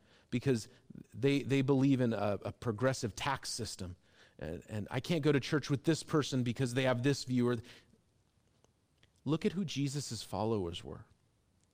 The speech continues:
Simon the Zealot, he would have been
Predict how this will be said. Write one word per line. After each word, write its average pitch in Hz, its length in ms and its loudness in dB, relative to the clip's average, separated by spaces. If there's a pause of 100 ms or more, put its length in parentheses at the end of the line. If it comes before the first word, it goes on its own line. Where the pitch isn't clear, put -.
(840)
Simon 185 540 2
the 139 80 4
Zealot, 120 540 0 (1500)
he 151 160 0
would 156 140 6
have 143 140 4
been 127 380 4